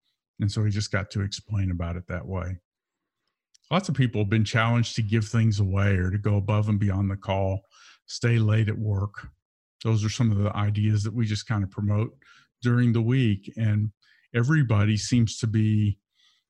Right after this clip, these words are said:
engaged and energized by this activity, and many people kinda commit that they wanna keep it going.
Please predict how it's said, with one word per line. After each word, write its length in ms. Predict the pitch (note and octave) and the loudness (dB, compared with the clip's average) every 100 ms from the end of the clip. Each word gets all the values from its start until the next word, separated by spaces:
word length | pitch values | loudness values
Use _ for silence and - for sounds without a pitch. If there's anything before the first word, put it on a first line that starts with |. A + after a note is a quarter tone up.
| _ C3 | _ 2
engaged 580 | A#2+ A2+ A#2+ B2+ B2 | 4 4 4 2 2
and 160 | A#2 A#2 | 0 2
energized 800 | C#3 C#3 C#3+ A2 G#2 G2 G2+ - | 2 4 2 2 0 0 -2 -2
by 160 | G#2+ G#2 | -2 0
this 220 | G#2 G#2+ | -2 -2
activity, 840 | G#2 G#2 - G#2+ G2+ G2+ G2+ G#2 - | -2 -2 -2 -2 0 0 0 0 -2
and 440 | G#2 G2 F#2+ F#2+ - _ _ _ _ | -2 0 -2 -4 -10 _ _ _ _
many 360 | A2 A#2 B2+ B2 | 0 2 4 2
people 340 | A#2+ G#2 A2 | 0 -2 -4
kinda 320 | - A#2 A2 | -2 0 0
commit 440 | G2+ G#2 A2 A#2 - | -2 -2 0 0 -2
that 160 | A2 | -6
they 120 | A2+ A2 | -2 -2
wanna 340 | A2 A2 G#2 | 0 0 -2
keep 260 | - A2+ - | -2 -4 -4
it 100 | A#2 | -2
going. 380 | G#2 F#2 D#2 | 0 0 -4